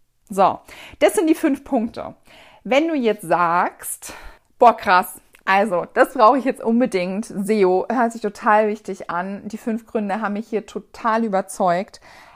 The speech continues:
aber eigentlich hast du jetzt gar <laughs> keine Ahnung, was du machen sollst." Gar kein Problem. Ich habe da ein ganz, ganz neues Produkt entwickelt. Das, ähm, wird mir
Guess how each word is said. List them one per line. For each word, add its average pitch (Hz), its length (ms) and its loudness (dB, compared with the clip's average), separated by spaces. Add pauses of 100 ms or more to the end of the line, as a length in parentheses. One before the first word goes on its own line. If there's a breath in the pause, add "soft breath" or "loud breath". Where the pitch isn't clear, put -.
(140 loud breath)
aber 202 480 4 (120)
eigentlich 233 340 -6
hast 226 180 -10
du 220 40 2
jetzt 196 120 -6
gar - 140 -2
<laughs> - 0 -
keine - 420 0
Ahnung, 202 160 -6
was 190 180 -6
du - 60 -12
machen 165 320 -6
sollst." 165 460 -4 (540 soft breath)
Gar 220 220 6
kein 208 240 -6
Problem. 151 460 -10
Ich 202 120 -10
habe 233 160 -2
da 202 80 0
ein 185 200 -6
ganz, 202 320 -4
ganz 214 260 -6
neues 180 240 -8
Produkt - 340 -12
entwickelt. 165 520 -8
Das, 175 240 -8
ähm, 175 280 -6
wird 220 240 -4
mir 208 380 -2